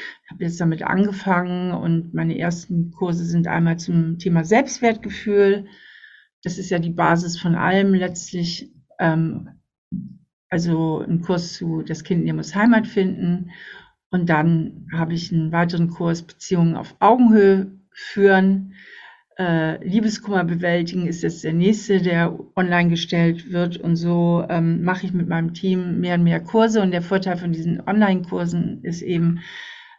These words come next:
ähm, dass ich die Menschen halt noch direkter erreichen kann. Und, ähm, es war auch eine große Nachfrage da. Es wurde, ich wurde auch immer wieder gefragt,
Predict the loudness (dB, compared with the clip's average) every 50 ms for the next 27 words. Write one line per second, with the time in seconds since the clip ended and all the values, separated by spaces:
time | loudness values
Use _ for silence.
0 | _ _ 0 2 4 4 6 6 4 4 2 0 -2 -4 -8 -14 -18 -20 _ _
1 | _ _ _ _ _ 0 0 0 0 0 -2 0 0 0 0 -2 -6 -8 -10 -12
2 | -14 _ _ _ _ _ _ _ _ _ _ _ _ _ _ _ _ _ _ _
3 | _ _ _ 2 4 6 6 6 4 4 0 0 0 2 2 2 2 2 0 0
4 | -2 -2 -4 -2 0 -2 -2 -2 -4 -4 -2 0 2 4 6 6 4 4 2 -2
5 | -6 -6 -8 -10 -8 -8 -8 -10 -10 -14 -20 -20 -20 -20 -20 -20 _ _ _ _
6 | _ _ _ -2 0 2 2 2 2 2 0 -2 -4 -6 -10 -6 0 2 2 2
7 | 2 2 0 -2 -4 -6 -10 -14 -20 _ _ _ _ _ -14 -2 2 6 6 8
8 | 8 6 6 4 4 2 2 2 2 2 2 4 4 6 6 6 4 2 -2 -6
9 | -2 2 4 4 4 4 4 4 4 4 2 2 0 -2 -6 -8 -10 -14 -16 -10
10 | -4 -2 2 4 4 4 4 2 0 -4 -4 -4 -4 -4 -4 -6 -10 -8 -6 -6
11 | -4 -2 -2 -2 -2 0 0 0 2 2 0 0 -2 -4 -4 2 4 4 4 4
12 | 2 -2